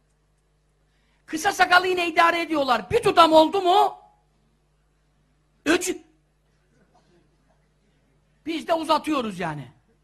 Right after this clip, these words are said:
Bir tutamı da pay bırakıyorum biraz. Hafif pay olsun. E ne yapayım?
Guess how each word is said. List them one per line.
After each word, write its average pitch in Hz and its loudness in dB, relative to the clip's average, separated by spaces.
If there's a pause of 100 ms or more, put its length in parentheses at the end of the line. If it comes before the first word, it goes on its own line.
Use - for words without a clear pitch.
(1160)
Bir 285 -12
tutamı 302 -8
da 311 -4
pay 269 0
bırakıyorum 180 -6
biraz. 139 -16 (1120)
Hafif 175 -12
pay 214 -2
olsun. 170 -8 (920)
E 147 -16
ne 185 -8
yapayım? 370 -4